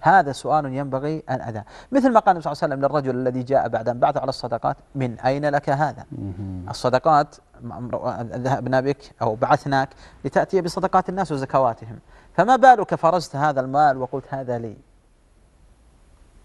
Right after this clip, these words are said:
Speaker 1: من أين
Speaker 2: جميل.
Speaker 1: لك هذا؟
Speaker 2: آه، ده اللي نختم بقصة لا، لا، لا أضبطها جيدا.
Speaker 1: أها.
Speaker 2: قصة خالد بن الوليد مع، مع بني جذيمة.
Speaker 1: نعم.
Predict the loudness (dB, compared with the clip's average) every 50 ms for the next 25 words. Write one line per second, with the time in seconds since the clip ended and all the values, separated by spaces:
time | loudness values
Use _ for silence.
0 | -20 -12 -6 -6 -2 0 0 0 2 0 -2 -4 -6 -10 -12 -12 -14 -16 -20 -20
1 | -20 -20 -20 -8 -6 -6 -6 -6 -4 -2 0 0 2 2 2 2 4 4 4 4
2 | 2 0 -2 -2 0 0 0 0 -2 -2 -4 -6 -4 -6 -6 -2 0 2 2 2
3 | 2 -2 -4 -6 -6 -6 -2 0 0 0 0 0 -4 -4 -6 -6 0 0 2 2
4 | 2 0 0 -2 -2 -2 0 0 0 0 0 -2 -2 -4 -6 -6 -8 -8 -8 -8
5 | -10 -12 _ -16 -16 -8 -8 -8 -6 0 2 2 4 4 2 0 -2 -2 0 0
6 | 0 0 0 -2 -4 -6 -14 _ -6 -6 -6 -4 -4 -6 -6 -6 -6 -6 -6 -6
7 | -6 -4 -4 -6 -6 -6 -8 -8 -4 -2 0 0 0 0 0 0 2 2 2 2
8 | 0 -2 -6 -4 -4 -4 -4 -4